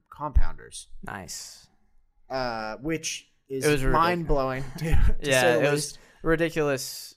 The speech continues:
Speaker 2: Um, b-, I don't know if it was a blunder or, like
Speaker 1: What word would you coin?
Speaker 2: What I coin? Uh, buy the B T F D, <laughs>
Speaker 1: <laughs> Buy
Speaker 2: right?
Speaker 1: the dip?
Speaker 2: Well,
Speaker 1: Yeah,
Speaker 2: no,
Speaker 1: yeah.
Speaker 2: no, not B T D, B T F D, right?
Speaker 1: Yeah,
Speaker 2: Isn't that
Speaker 1: but we're
Speaker 2: the
Speaker 1: family friendly now.
Speaker 2: Yeah, well,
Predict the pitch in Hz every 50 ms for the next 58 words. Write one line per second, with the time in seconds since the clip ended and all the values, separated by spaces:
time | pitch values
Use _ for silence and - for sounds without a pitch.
0 | - - 127 117 117 113 110 110 131 - - - - - - - - 139 139 143
1 | 143 139 135 156 151 135 123 113 - - - 113 117 127 147 151 165 170 175 175
2 | 180 - - _ 127 123 120 120 117 117 113 113 117 110 104 - _ _ _ _
3 | _ _ _ _ _ - 156 196 214 196 185 180 170 151 151 143 - 139 127 -
4 | - - - 85 82 80 - - _ _ _ _ _ _ _ - 123 123 120 123
5 | 127 127 139 135 - 175 170 175 180 180 170 170 160 - - - - - - -
6 | - - - 127 120 117 117 117 110 - _ 117 120 120 117 113 90 - _ -
7 | 117 - 135 123 120 123 - 139 135 117 107 - - - - - - - 139 -
8 | - - - - 156 143 - 120 - 151 151 147 156 175 - 214 214 - - -
9 | - - - - - - 131 120 117 - 214 226 - 135 139 139 143 135 127 123
10 | 127 127 123 - 131 120 113 - 127 120 123 123 113 110 - 110 113 113 - 117
11 | 110 123 131 127 - - - - - - - 107 107 110 117 - - 123 120 117
12 | 113 117 117 117 131 131 135 143 - - 156 156 156 151 143 - 165 160 147 117
13 | 92 87 73 60 - _ _ _ _ _ _ _ - 170 175 131 107 - - -
14 | 156 160 156 120 -